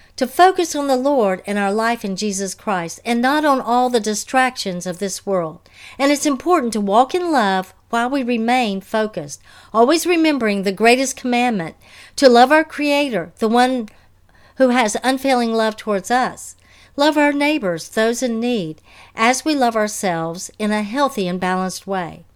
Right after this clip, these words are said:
And then Jesus tells us to even love our enemies. In March, we built upon focus of the Lord and love,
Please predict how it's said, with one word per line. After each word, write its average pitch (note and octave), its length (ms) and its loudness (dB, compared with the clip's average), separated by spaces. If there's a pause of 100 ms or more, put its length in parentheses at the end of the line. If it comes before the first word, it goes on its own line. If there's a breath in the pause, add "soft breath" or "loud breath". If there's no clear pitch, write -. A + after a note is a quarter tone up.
(320 soft breath)
And A#3 160 -2
then G#3+ 160 2
Jesus C#4 420 -4
tells F3 360 -8
us F3+ 360 -8
to - 220 -10
even C#4 400 -2
love G#3+ 220 0
our G3+ 220 -4
enemies. E3 680 -8 (560 loud breath)
In B3+ 140 2
March, D4 500 2
we B3+ 100 0
built C#4+ 280 0
upon A3+ 320 -6
focus A3+ 520 0
of D4 80 -6
the D4 120 -2
Lord F#3+ 400 -2
and G3+ 260 -6
love, G#3 480 0